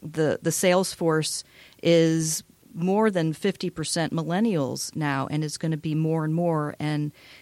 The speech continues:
and that generation just has not had that type of opportunity uh, 'cause they get to repost or they get to change what they wanna say, and you don't have the chance to do that in person. So I really urge you to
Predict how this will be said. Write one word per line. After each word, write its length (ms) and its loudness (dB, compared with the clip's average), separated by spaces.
and 300 0
that 180 0
generation 720 0
just 240 -4
has 260 -4
not 260 -2
had 540 -2
that 220 0
type 520 -2
of 400 -2
opportunity 920 -2
uh, 160 -2
'cause 240 -2
they 140 2
get 260 2
to 280 2
repost 800 2
or 80 -2
they 120 -2
get 220 -6
to 80 -12
change 400 -2
what 140 -6
they 100 0
wanna 220 -2
say, 460 0
and 200 -2
you 80 -2
don't 160 0
have 220 -4
the 80 -12
chance 340 -6
to 120 -12
do 160 -4
that 160 -4
in 120 -6
person. 520 -10
So 260 -2
I 60 4
really 400 0
urge 340 -2
you 160 -4
to 420 -4